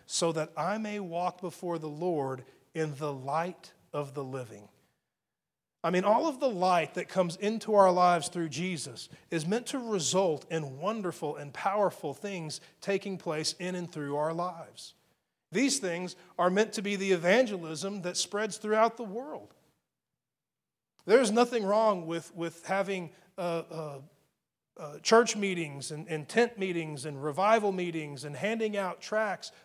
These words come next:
but your everyday life is meant to be powerfully evangelistic. The things of God being multiplied within you by the light of God being sown like seed into your life,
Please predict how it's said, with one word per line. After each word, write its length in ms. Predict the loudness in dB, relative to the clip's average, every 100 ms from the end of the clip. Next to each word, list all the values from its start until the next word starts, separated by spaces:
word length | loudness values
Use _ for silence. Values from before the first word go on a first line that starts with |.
| -8
but 180 | -6 -4
your 300 | 0 0 0 0
everyday 720 | 0 0 -10 -10 -8 -6 -6
life 440 | -4 -4 -6 -8 -10
is 180 | -8 -6
meant 300 | -6 -6 -8
to 120 | -10
be 140 | -8 -10
powerfully 720 | -8 -6 -4 -6 -6 -4 -4
evangelistic. 800 | -4 -8 -8 -10 -12 -16 -20 -20 _ _ _ _ _ _ _ _ _ _ _ _ _ _ _ _ _ _ _ _ _
The 100 | 10
things 380 | 10 4 4 0
of 120 | 0
God 380 | 2 6 4 4
being 240 | 0 0
multiplied 600 | 4 4 4 0 2 2 0
within 340 | -2 -2 -2
you 160 | -2 2
by 160 | 4
the 100 | 4
light 320 | 2 4 4
of 140 | 4 4
God 280 | 4 4 2
being 220 | -2 0
sown 320 | 2 4 4
like 240 | 2 0
seed 400 | 0 -2 -2 -4
into 440 | -2 -2 -2 -4 -4
your 180 | 0 2
life, 400 | 2 0 -2